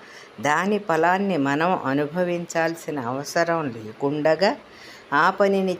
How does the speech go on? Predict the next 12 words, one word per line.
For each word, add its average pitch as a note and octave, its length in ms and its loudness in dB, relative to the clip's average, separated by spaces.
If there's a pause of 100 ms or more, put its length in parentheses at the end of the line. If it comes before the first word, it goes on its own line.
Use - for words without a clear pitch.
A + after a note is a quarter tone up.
చేయటమే D3 640 0
యోగము. C3 600 2 (760)
యోగం C#3+ 560 4
అంటే E3 520 -2
యోగః B2+ 680 0 (580)
కర్మసు C#3+ 520 0
కౌశలం B2+ 880 0 (140)
అని F3 260 0
యోగం. B2 440 0 (680)
యోగం F#3 560 4
అని E3+ 180 -2
అంటే C#3 520 0